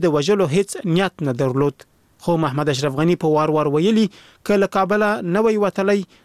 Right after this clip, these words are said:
د ډاکټر نجیب الله له برخلیک سره مخامخېده. غنی وویل د طالبانو په ضد د وسلوال مقاومت ملاتړ نه کوي، خو زیاته کړه طالبان په سمه لار نه دي روان او له پاکستانه جلا شوي نه دي. له دې وړاندې بیا عامو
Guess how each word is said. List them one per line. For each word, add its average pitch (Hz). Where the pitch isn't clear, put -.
د 180
ډاکټر 196
نجیب 156
الله 180
له 151
برخلیک 185
سره 135
مخامخېده. 135
غنی 160
وویل 196
د 165
طالبانو 156
په 139
ضد 165
د 160
وسلوال 160
مقاومت 151
ملاتړ 160
نه 208
کوي، 127
خو 160
زیاته 202
کړه 190
طالبان 147
په 147
سمه 170
لار 170
نه 202
دي 165
روان 123
او 135
له 123
پاکستانه 170
جلا 123
شوي 151
نه 156
دي. 123
له 143
دې 135
وړاندې 151
بیا 143
عامو 160